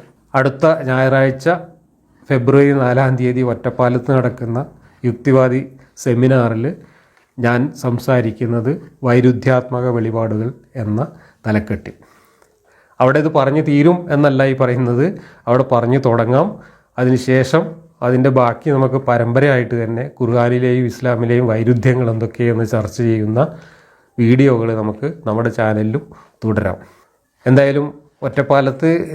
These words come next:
ഞായറാഴ്ച നടക്കുന്ന ഈ സെമിനാറിൽ ഞാൻ ഈ വിഷയം അവതരിപ്പിച്ചുകൊണ്ട് അല്പസമയം സംസാരിക്കും. ഈ സെമിനാറിൽ വളരെ പ്രഗത്ഭരായിട്ടുള്ള ഒരുപാട് ആളുകൾ ഈ കാലഘട്ടത്തിൽ ഏറ്റവും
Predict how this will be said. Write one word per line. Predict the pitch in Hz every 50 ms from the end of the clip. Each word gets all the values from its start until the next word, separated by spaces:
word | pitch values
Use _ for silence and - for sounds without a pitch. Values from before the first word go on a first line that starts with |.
| 139 135
ഞായറാഴ്ച | 123 123 127 131 131 131 131 - 139 139
നടക്കുന്ന | 127 123 123 - 135 123 123 131 151 156 - - - - 135
ഈ | 131 127 131
സെമിനാറിൽ | 127 117 117 117 120 123 120 117 117 123 135 165 202 - - - _ _ _ _ _ _ _ _ _ _ _ _ _ 123
ഞാൻ | 120 123 135 143
ഈ | 147 143
വിഷയം | 135 127 - 143 143 139
അവതരിപ്പിച്ചുകൊണ്ട് | 135 131 127 127 120 - 135 117 - 127 123 123 120 120 139 185 - - - - 120
അല്പസമയം | 123 - - 131 - 127 120 120 120 120 110 117
സംസാരിക്കും. | 110 110 107 - 120 120 117 117 113 - - 147 - - - - _ - - - _ _ - 123
ഈ | 120 131
സെമിനാറിൽ | 131 120 123 120 123 123 123 123 123 127 143 160 - - -
വളരെ | 123 127 135 151 - 147
പ്രഗത്ഭരായിട്ടുള്ള | 135 117 120 127 123 107 135 135 131 123 123 117 - - 120 117 113 120 117 113
ഒരുപാട് | 110 107 117 120 123 120 113 110
ആളുകൾ | 107 107 104 120 127 139 143 - - 160 151 127
ഈ | 127 131 131 -
കാലഘട്ടത്തിൽ | 131 117 117 123 120 127 127 127 - 127 120 - 131 127 123
ഏറ്റവും | - - 131 131 131 135